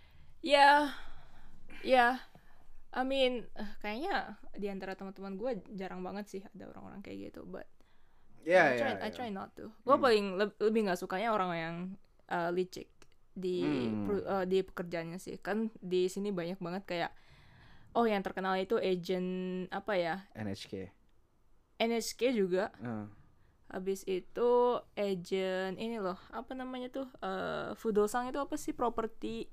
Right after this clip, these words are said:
Speaker 2: Ah.
Speaker 1: Di sini banyak yang licik kan.
Speaker 2: Real estate ya?
Speaker 1: Real estate people.
Speaker 2: Oh iya?
Speaker 1: Iya, jangan salah, kayak beneran lu nggak diceritain,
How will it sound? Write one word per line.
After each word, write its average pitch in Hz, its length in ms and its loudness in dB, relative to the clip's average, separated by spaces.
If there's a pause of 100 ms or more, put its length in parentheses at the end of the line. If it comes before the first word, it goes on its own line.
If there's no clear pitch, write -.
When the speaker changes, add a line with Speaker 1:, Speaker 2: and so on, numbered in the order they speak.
(140)
Speaker 2:
Ah. 107 400 0 (160)
Speaker 1:
Di - 160 -10
sini 233 160 -4
banyak 196 240 -2
yang 196 160 -4
licik 208 340 -6
kan. - 380 -10 (160)
Speaker 2:
Real 113 240 2
estate 104 400 0
ya? 101 160 -4
Speaker 1:
Real 208 180 0
estate 196 380 -4
people. 247 640 0 (160)
Speaker 2:
Oh 170 80 4
iya? 104 320 0 (400)
Speaker 1:
Iya, 320 720 8 (100)
jangan 214 380 2
salah, 277 260 2
kayak 185 300 0
beneran 202 320 2
lu 226 160 -2
nggak 180 240 0
diceritain, 196 1500 -2